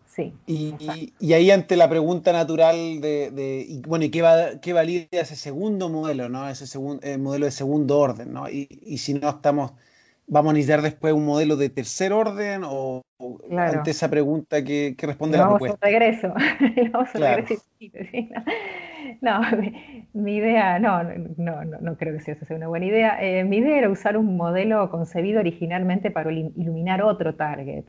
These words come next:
Speaker 1: ¿no? Y en lo
Speaker 2: Ujú.
Speaker 1: posible, por ejemplo, los modelos de bargaining sirven para otra cosa, y en lo posible validado independientemente, y mostrar que se puede aplicar también a un target en principio impensado, ¿no?
Speaker 2: Ujú.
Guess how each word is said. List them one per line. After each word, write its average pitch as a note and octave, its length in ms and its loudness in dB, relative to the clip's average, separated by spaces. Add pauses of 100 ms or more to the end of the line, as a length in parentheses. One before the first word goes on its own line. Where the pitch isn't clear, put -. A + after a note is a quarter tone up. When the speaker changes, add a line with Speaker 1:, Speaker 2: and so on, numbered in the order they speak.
(120)
Speaker 1:
¿no? F#3 240 -8
Y E3 120 -2
en C#3+ 80 -2
lo D3 60 -2
Speaker 2:
Ujú. A2+ 60 -6
Speaker 1:
posible, D3 600 -10
por - 120 -20
ejemplo, D3 240 -14
los C3+ 80 -14
modelos D#3+ 280 -8
de D3+ 80 -4
bargaining F3+ 560 -4
sirven D3+ 220 -8
para D3 140 -6
otra D3+ 200 -4
cosa, F#3 320 0 (400)
y F3 80 0
en E3+ 60 6
lo F3 120 4
posible G#3 360 4
validado F#3 420 6
independientemente, F3 1040 -2 (540)
y G3 100 -2
mostrar F#3+ 380 0
que C#4+ 80 0
se G3+ 140 -4
puede A3 220 2
aplicar A3+ 480 2
también A#3+ 540 4
a G#3+ 60 0
un G#3 140 -4
target A3+ 480 0
en F3 180 -6
principio F3 920 -4
impensado, C#3+ 920 -2
¿no? A3+ 240 -10 (460)
Speaker 2:
Ujú. A#2 380 -6